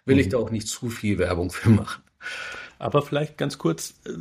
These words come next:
Speaker 2: in zwei Stichworten, falls das Thema noch nicht gehört hat, was verstehen wir unter Zero Trust?
Speaker 1: Zero Trust besch-, äh, beschäftigt sich im Grunde genommen mit dem, äh, Gedanken, dass man darauf vertraut,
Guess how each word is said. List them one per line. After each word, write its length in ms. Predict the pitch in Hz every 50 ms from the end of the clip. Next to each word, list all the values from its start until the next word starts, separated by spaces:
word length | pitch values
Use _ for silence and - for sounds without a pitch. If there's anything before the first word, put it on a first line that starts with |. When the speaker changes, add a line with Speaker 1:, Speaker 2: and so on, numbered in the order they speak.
| - - - _ _
Speaker 2:
in 160 | - 147 131 131
zwei 300 | - - 147 151 160 156
Stichworten, 760 | - - 175 170 - - 156 156 160 160 - 160 156 151
falls 320 | 143 - - 143 151 151 156
das 160 | 147 131 -
Thema 180 | - 139 139 139
noch 140 | 131 127
nicht 180 | 131 139 135 -
gehört 320 | - 131 135 131 131 -
hat, 160 | - 117 110 113
was 120 | 135 -
verstehen 420 | - - 131 - - 139 135 135
wir 140 | 123 131 143
unter 220 | 139 143 - 135 135
Zero 280 | 123 131 131 123 123
Trust? 540 | 120 - - 143 - - - - - - - _ - - _ - - - - - - - - - - - - - - - - - - - - - - - - - - - -
Speaker 1:
Zero 360 | - 113 110 147 190 185 175 170
Trust 360 | 175 - 143 139 143 - -
besch-, 160 | 135 113 -
äh, 460 | 139 120 127 127 123 123 123 123 117 110
beschäftigt 500 | 117 117 - 127 117 - - 117 117 -
sich 200 | 113 107 104 -
im 160 | 117 110 104
Grunde 280 | 113 123 131 131 127
genommen 360 | 120 123 117 117 113 113 117 113
mit 160 | 113 113 113
dem, 240 | 117 113 113 110 -
äh, 380 | - 110 110 110 107 104 98
Gedanken, 760 | 95 104 101 95 101 104 113 120 120 - 123 123 120 120 - - - - - _ _ - - - - - - _ _ _ _
dass 340 | - 110 117 117 113 - -
man 320 | 123 117 117 117 117 117 -
darauf 440 | 117 113 113 104 98 104 110 104 107
vertraut, 680 | - - 107 101 - - - 120 127 143 170 170 -